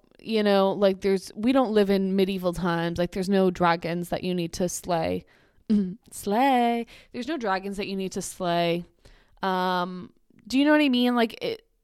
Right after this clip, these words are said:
what, what do you think this is, is my question. Um, okay, here we're getting some good advice on our diet, which also could be good for, you know, the new year. Um, if we all wanna start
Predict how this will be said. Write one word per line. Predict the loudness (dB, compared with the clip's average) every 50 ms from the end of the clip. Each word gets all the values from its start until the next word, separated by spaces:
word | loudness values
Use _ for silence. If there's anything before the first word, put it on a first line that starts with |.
| _ _ _
what, | -16 -16 -14 -14 -12 -10 -6 -6 -6 -8 _ _
what | -10 -2 2 2 2
do | 4
you | 2 0
think | -2 -4 -4 -4
this | -6 -6 -6 -6
is, | -8 -8 -8 -10 -14 -16 -16 -18 -20 -14 -10
is | -10 -8 -8
my | -8 -8 -8 -10
question. | -10 -12 -12 -12 -14 -14 -14 -14 -14 -16 -18 _ -20 -20 -20 -20 -20 -20 _ _ _ _ _ _ _ -8 -4
Um, | -2 -2 -2 -2 -2 -2
okay, | -2 0 0 0 0
here | -2 -2 -6 -6 -4
we're | -4
getting | -4 -4 -4 -4 -4
some | -4 -4 0
good | 2 2 2
advice | 2 2 0 0 -2 -2 -2
on | -4 -4 -4
our | -4 -6
diet, | -6 -8 -6 -4 -4 -2 -2 -2 -2 -2 -2
which | -2 -4 -4 -4 -8 -12 -12 -10 -8
also | -8 -8 -8 -8 -10 -10
could | -10 -10 -10
be | -10 -10
good | -8 -8 -8 -8 -8
for, | -8 -6 -6 -6
you | -6 -6 -6 -6
know, | -6 -6 -8
the | -8 -8
new | -6 -6 -6 -6
year. | -4 -4 -4 -2 -2 -2 -4 -6 -8 -10 -10
Um, | -6 -4 -4 -4 -4 -4
if | -6 -6 -4
we | -4 -2
all | -2 -2 -2
wanna | -2 -4 -4 -6 -6
start | -4 -4 -2 -2 -2 -4 -8